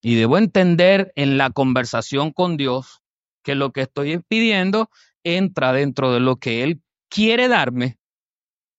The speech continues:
o sale dentro de lo que Él quiera darme. Usted como papá lo sabe, cuando un hijo pide cosas desproporcionadas,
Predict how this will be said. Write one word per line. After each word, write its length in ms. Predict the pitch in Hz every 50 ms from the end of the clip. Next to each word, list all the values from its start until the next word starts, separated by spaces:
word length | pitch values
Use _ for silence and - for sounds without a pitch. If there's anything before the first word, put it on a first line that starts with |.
| _ _ _ _ _ _ _ _ _ _ _ _ _ _ _ _ _ _ _ _ _ _ _ _ _ -
o 380 | 151 160 175 190 208 190 - _ _ _ _ _ _ _
sale 640 | - - - - 180 170 160 139 127 120 107 101 - - _ _ _ _ _ _ _
dentro 420 | - 104 113 131 131 127 127 127 127
de 60 | 123
lo 180 | 123 123 117
que 200 | - - 117 120
Él 240 | 123 131 143 151 - _ _ _ _ _ _ _ _ _ _ _ _ _ _ -
quiera 400 | - 151 170 160 156 139 123 120
darme. 440 | 113 107 107 101 98 95 95 - _ _ _ _ _ _ _ _ _ _ _ _ _ _ _ _ _ _ _ _ _ _ _ _ _ _ _ _ _ _ _ _ _ _ _ _ _
Usted 260 | 170 170 - - 165
como 220 | - 185 208 233 247
papá 280 | 220 226 180 - 190
lo 160 | 190 214 233 226
sabe, 480 | - 196 175 175 180 202 202 - _ _ _ _ _ _ _ _ _ _ _ _ _ _ _ _
cuando 420 | - 147 143 143 139 143 147 151
un 140 | 156 165 170
hijo 300 | 175 175 180 196 196 185
pide 320 | - 196 196 196 202 208 185
cosas 360 | - 190 190 - - 202 202 175
desproporcionadas, 1500 | 165 180 190 185 - - - 185 175 170 151 - 165 160 156 139 - 156 151 147 147 160 165 170 180 196 220 214 - -